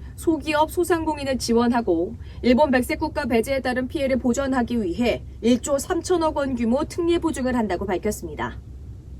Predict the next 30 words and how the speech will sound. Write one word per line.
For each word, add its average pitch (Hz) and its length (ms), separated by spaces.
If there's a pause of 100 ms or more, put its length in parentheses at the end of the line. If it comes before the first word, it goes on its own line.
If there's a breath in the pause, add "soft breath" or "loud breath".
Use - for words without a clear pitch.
(380 loud breath)
십사 349 340
일 330 60
국회 311 260
정무위원회 294 640
법안심사 277 760
일 240 220
소위원회에서 226 920 (200 loud breath)
개인 269 360
간 - 200 (160)
이 214 140
피투피 339 720
금융거래 285 640
법제화를 240 600
위한 214 360
피투피 349 400
대출업법이 247 680
통과됐습니다. 208 880 (880 loud breath)
지난달 311 420
국내 320 240
자동차 320 440
생산과 330 420
수출이 285 520
모두 214 240
올해 247 320
들어 269 200
가장 233 300
가파른 320 480
증가세를 254 480
보인 220 200
가운데 196 520